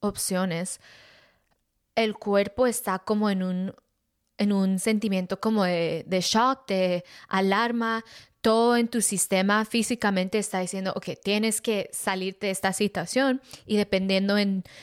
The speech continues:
tu personalidad y tus experiencias, tenemos diferentes reacciones a eso.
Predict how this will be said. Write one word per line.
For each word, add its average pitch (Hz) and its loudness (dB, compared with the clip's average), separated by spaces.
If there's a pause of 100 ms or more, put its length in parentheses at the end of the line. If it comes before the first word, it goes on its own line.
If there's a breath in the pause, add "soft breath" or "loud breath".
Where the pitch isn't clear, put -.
(100)
tu - -2
personalidad 190 2
y 233 4
tus 185 -4
experiencias, 190 0 (300 loud breath)
tenemos 202 0
diferentes 185 -2
reacciones 185 -2
a 180 0
eso. - -4